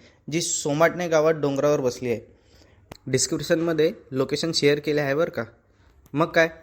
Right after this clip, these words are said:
ठरल्याप्रमाणे पूर्ण फॅमिली निघाली दर्शनाला, सगळे कारमध्ये, तर मी आणि जिजू बाईक रायडिंगचा शौकीन असल्याने बाईकवर निघालो. वाटेने काही सुंदर दृश्य बघत चौराई माता देवीच्या पायथ्याशी पोचलो.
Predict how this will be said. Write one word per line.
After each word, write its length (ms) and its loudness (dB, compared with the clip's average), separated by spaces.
ठरल्याप्रमाणे 540 2
पूर्ण 400 0
फॅमिली 320 -2
निघाली 300 0
दर्शनाला, 520 -4
सगळे 360 0
कारमध्ये, 600 2
तर 140 2
मी 140 0
आणि 200 -4
जिजू 240 -2
बाईक 280 2
रायडिंगचा 380 0
शौकीन 340 -4
असल्याने 360 0
बाईकवर 420 4
निघालो. 340 -8
वाटेने 420 2
काही 180 2
सुंदर 380 -2
दृश्य 320 -2
बघत 480 -2
चौराई 300 2
माता 260 0
देवीच्या 380 0
पायथ्याशी 420 -4
पोचलो. 360 -8